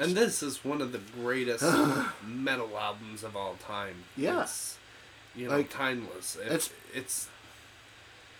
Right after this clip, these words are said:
Speaker 1: it, it changed music forever, and the, I don't know. He's a piece of shit.
Speaker 2: What
Speaker 1: I
Speaker 2: this
Speaker 1: hate
Speaker 2: guy
Speaker 1: him.
Speaker 2: says, just to show you how much of a snob in music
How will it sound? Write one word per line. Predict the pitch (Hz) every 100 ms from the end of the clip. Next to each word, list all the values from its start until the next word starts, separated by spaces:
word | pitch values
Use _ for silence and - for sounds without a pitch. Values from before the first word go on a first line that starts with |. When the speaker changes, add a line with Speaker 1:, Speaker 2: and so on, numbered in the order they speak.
| - - - - -
Speaker 1:
it, | 123 135 - - 120
it | 143
changed | - 180 190 175 143
music | 147 151 135 127 -
forever, | - 113 110 110 92 87 95
and | 101 101 98 95 - -
the, | 123 117 107 - - - 98
I |
don't | 110
know. | 85 - -
He's | 156
a | -
piece | - 101 -
of | -
shit. | - 135
Speaker 2:
What | 165
Speaker 1:
I | 190
Speaker 2:
this | 180
Speaker 1:
hate | 190
Speaker 2:
guy | 175 175
Speaker 1:
him. |
Speaker 2:
says, | 175 143 139 147 - - -
just | 170 -
to | 143
show | - 156
you | 151 151 -
how | 131 135 123
much | 131 -
of | 107
a |
snob | - - 123 123 123 117 -
in | 113 - 127
music | 123 127 123